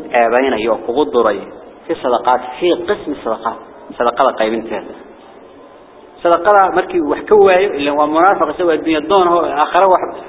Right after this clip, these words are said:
rajo kama qabe, buu kugu daray, wuxuu dhahayaa, "Cadaalad ma aho." Sakii Rasuulka sallallahu alayhi wa sallam uu yiri oo yiri, "Haadihi qismatun ma uriida biha wajhu Allah.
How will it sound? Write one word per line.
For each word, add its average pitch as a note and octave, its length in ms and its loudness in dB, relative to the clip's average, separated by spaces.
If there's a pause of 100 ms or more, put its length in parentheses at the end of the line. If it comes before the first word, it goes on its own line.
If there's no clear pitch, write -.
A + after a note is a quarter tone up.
rajo E3 280 2
kama F#3+ 260 4
qabe, F#3 220 4 (600)
buu C3+ 100 -6
kugu D#3+ 220 -6
daray, D3+ 180 2
wuxuu C3+ 160 -4
dhahayaa, C#3+ 340 0 (480)
"Cadaalad C#3+ 420 2
ma B2 120 -2
aho." G2+ 160 -8 (840)
Sakii D#3+ 260 -2
Rasuulka C#3 260 -4
sallallahu C3+ 280 2
alayhi B2 120 -2
wa - 40 -6
sallam C3 160 -4
uu D3+ 80 -4
yiri C#3 220 -2
oo B2+ 80 0
yiri, A2+ 200 -6 (400)
"Haadihi G#3+ 400 4
qismatun F3+ 460 -4 (480)
ma A#3 160 2
uriida A3+ 360 2
biha F3+ 240 2
wajhu D#3 260 0
Allah. B2 180 2